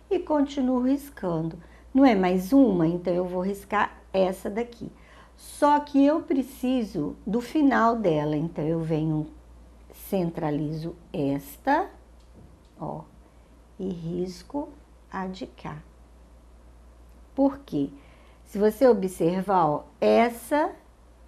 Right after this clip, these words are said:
essa daqui está dentro dessa e dentro dessa. Então, eu tenho que riscar aqui,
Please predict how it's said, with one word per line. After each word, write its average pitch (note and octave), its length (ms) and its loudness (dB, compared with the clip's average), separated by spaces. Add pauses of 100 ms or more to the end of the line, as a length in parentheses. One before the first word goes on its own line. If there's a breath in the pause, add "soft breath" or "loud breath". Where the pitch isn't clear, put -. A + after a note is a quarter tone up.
(280)
essa C4 440 0
daqui F3+ 500 -2
está F#3+ 300 -4
dentro B3+ 640 0
dessa G#3+ 500 0
e C4+ 80 0
dentro A#3 560 -2
dessa. - 640 -8 (560 soft breath)
Então, F3+ 320 -4
eu F3+ 160 0
tenho F3+ 220 -4
que F#3 120 -14
riscar F#3 520 -6
aqui, G#3+ 500 -6